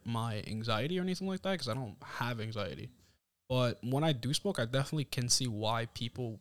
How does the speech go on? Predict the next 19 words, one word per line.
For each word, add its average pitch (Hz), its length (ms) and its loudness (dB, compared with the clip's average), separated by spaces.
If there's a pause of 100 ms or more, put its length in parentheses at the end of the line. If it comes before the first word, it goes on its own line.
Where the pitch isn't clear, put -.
like, - 280 -8
who 127 180 -2
have 113 260 -4
anxiety, 117 480 -2
like, - 220 -10 (720)
would 113 160 -2
get 117 240 0
di-, 117 320 4
like, 120 320 -2
would, 123 300 0
uh, 113 260 0 (220)
get 135 140 0
recommended 127 420 -2
to 110 60 -8
do 147 180 4
that, 123 160 2
because 139 180 -6
it, 135 100 -4
like, 120 140 -2